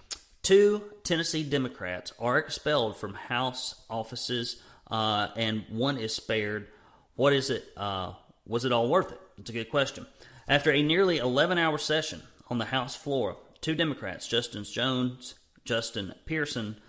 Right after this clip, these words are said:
were expelled from their seats as representatives of their districts, and only Gloria Johnson remained.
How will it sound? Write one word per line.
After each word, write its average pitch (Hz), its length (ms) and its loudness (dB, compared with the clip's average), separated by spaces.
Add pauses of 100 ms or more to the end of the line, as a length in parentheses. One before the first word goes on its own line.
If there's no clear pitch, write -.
(120)
were 113 140 0
expelled 143 460 -2
from 143 100 -4
their 131 100 -2
seats 117 400 -4
as 104 240 -8
representatives 120 680 -2
of 117 200 -6
their 135 100 -2
districts, 110 500 -4 (240)
and 117 100 -2
only 123 220 2
Gloria 123 480 -2 (220)
Johnson 95 580 -4 (140)
remained. 120 540 -4